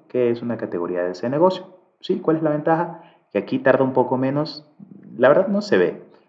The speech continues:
pero tarda un poco menos en traer esos datos. Pero aquí va a tener que buscar entre todas las categorías que van existiendo de todos los negocios,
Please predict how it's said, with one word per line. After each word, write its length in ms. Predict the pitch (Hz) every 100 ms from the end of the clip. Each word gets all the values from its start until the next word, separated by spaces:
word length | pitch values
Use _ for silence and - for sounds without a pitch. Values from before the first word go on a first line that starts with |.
| -
pero 140 | 98
tarda 220 | 123 123
un 80 | 135
poco 240 | 139 139
menos 380 | 165 160 165 - -
en 460 | 104 110 113 -
traer 280 | - 92 92
esos 200 | 98 98
datos. 420 | 95 87 - - _ -
Pero 120 | -
aquí 140 | -
va 60 | 107
a 40 |
tener 180 | 104 98
que 80 | 104
buscar 220 | 95 101
entre 200 | 98 90
todas 280 | 87 147 156
las 120 | 143
categorías 640 | 139 143 147 156 151 147
que 100 | 151
van 140 | 95 107
existiendo 840 | 120 143 - 170 143 156 - -
de 80 | -
todos 280 | - 135 147
los 100 | 156
negocios, 440 | 165 151 139 -